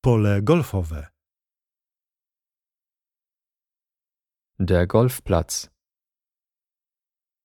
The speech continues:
Speaker 1: Miejsce na grilla.
Speaker 2: Der Grillplatz.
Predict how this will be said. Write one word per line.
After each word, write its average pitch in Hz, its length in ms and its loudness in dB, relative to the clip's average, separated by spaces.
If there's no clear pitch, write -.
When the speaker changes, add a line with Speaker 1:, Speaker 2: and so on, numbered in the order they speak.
Speaker 1:
Miejsce 147 540 2
na 107 140 4
grilla. 92 480 0
Speaker 2:
Der 87 320 0
Grillplatz. 101 840 -4